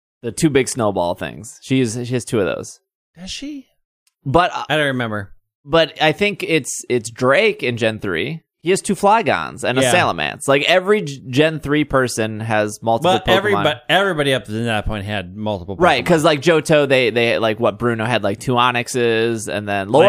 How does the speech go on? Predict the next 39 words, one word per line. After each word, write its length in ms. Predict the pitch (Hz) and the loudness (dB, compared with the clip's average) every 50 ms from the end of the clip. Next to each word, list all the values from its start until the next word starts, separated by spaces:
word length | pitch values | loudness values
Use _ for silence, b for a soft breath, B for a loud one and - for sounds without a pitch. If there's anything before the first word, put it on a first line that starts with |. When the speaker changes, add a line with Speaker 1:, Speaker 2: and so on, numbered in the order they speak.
| 196 180 | 6 6
Speaker 1:
Lorelei 220 | 156 143 139 139 | 6 4 4 4
was, 160 | 135 127 117 | 4 2 2
like, 120 | 127 123 117 | 0 0 2
the 100 | 135 131 | 2 2
only 180 | 127 131 127 | 4 4 2
one 220 | 120 117 120 120 113 | 4 2 2 2 2
that 140 | 107 101 | 0 0
had, 360 | 113 120 113 107 107 107 101 104 | 2 2 2 2 2 0 0 0
like, 220 | 104 98 92 - | -2 -2 -2 -4
five 500 | - - - - 131 113 117 117 117 107 | -8 -4 -2 0 2 2 2 2 0 0
different 260 | 104 123 107 110 107 | -2 -4 -4 -4 -2
po-, 60 | 123 104 | 0 2
like, 160 | 131 127 - | 2 2 2
Lance 300 | 127 147 143 139 135 - | 2 2 2 2 2 0
has, 160 | 147 131 120 | 0 2 2
like, 100 | 123 113 | 2 0
three 260 | - - 135 135 131 | 0 -2 0 0 0
Dragonites 580 | 117 98 123 120 120 117 123 120 117 120 117 - | 2 2 2 2 2 0 0 0 0 0 0 -2
in 100 | 123 117 | 0 0
one 100 | 117 117 | 2 2
Speaker 2:
Lance 240 | 175 185 196 - - | 2 2 0 0 0
Speaker 1:
of 60 | - | 0
the 20 | |
games. 180 | - 180 - - | 0 0 0 2
Speaker 2:
has, 640 | - - - 123 120 113 127 - - - 147 - | 2 2 2 2 2 0 -2 -2 -2 -2 -4 -2
like, 160 | - 156 143 - - - - - | -2 -4 -4 -4 -10 -18 -20 -20
Speaker 1:
<laughs> 140 | _ - - | _ -16 -4
Speaker 2:
Lance 340 | 156 185 196 208 202 - - | 0 0 2 2 0 -2 -2
is 160 | 180 160 135 | -2 -2 -2
ju-, 160 | 123 135 135 135 - | -2 -2 -2 0 0
I 140 | 147 156 | 0 0
don't 180 | 143 131 113 110 | 0 -2 -4 -4
even 160 | 104 90 90 | -4 -6 -6
know 60 | 90 | -8
what's 120 | 95 95 98 | -10 -8 -6
going 160 | 101 95 87 | -6 -6 -6
on 240 | 87 85 85 85 85 | -6 -8 -8 -8 -10
with 100 | 85 82 | -10 -8
Lance. 360 | 101 101 98 95 95 - - | -6 -6 -6 -6 -8 -10 -14